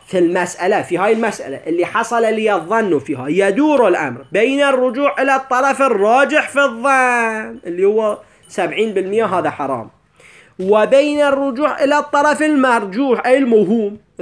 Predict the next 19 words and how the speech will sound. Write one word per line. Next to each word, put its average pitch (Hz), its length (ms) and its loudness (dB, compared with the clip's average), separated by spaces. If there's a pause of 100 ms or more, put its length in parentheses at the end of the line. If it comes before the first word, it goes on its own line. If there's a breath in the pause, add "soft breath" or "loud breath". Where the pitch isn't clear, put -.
ثلاثين 185 360 0
بالمية 185 360 -2
هذا 175 300 -2
ح-، 156 360 -6
هذا 156 160 -4
حلال. 143 420 -4 (580)
ولا 135 380 -4
شك 113 400 -14
في 120 160 -10
أن 123 200 -12
الأخذ 135 420 -12
بطرف 123 420 -14
المرجوح 127 800 -6 (500 soft breath)
ترجيح 165 580 -4
للمرجوح 160 720 -2
على 185 320 -2
الراجح، 156 500 -2
وهو 170 300 0
قبيح 208 680 -2